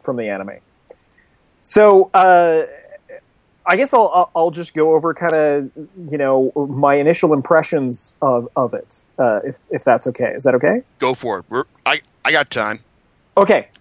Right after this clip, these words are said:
Speaker 1: so, you know, I, I started reading it, not really knowing much, except, uh, I,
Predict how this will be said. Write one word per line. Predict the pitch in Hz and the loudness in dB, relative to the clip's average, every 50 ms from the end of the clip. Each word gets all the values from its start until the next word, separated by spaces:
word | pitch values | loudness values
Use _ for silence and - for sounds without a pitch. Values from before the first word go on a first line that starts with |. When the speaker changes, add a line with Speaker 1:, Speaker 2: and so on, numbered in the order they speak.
| _ | _
Speaker 1:
so, | - - - 220 220 202 190 185 - _ _ _ _ _ _ _ _ _ _ _ _ _ _ _ _ _ _ _ _ _ _ | -4 2 4 4 6 4 4 0 -4 _ _ _ _ _ _ _ _ _ _ _ _ _ _ _ _ _ _ _ _ _ _
you | 160 165 | -4 -2
know, | 156 147 143 | 0 2 4
I, | 139 139 147 143 131 135 _ - | 4 4 2 0 -4 -8 _ -2
I | 156 151 151 131 - | -2 -2 -2 -4 -10
started | _ - - _ 170 147 143 143 123 | _ -20 -6 _ 2 2 2 2 0
reading | 131 135 139 131 135 | -2 -4 -4 -6 -6
it, | 139 143 - - _ _ _ _ _ _ _ _ _ _ _ _ | -6 -8 -8 -10 _ _ _ _ _ _ _ _ _ _ _ _
not | 214 208 165 196 | 0 0 4 6
really | 202 185 185 170 | 6 6 6 4
knowing | 160 147 147 156 156 165 156 156 147 143 | 2 -2 -4 0 2 4 4 4 2 2
much, | 143 147 160 - - - - _ _ | 0 0 0 -2 -8 -18 -20 _ _
except, | - 135 - - - 156 139 - _ - - - | -12 -12 -12 -4 -2 -2 -2 -2 _ -16 -6 -4
uh, | 156 143 135 131 127 123 117 - - | -2 0 2 2 0 0 -2 -4 -4
I, | - 131 127 123 120 110 | -2 0 0 2 0 0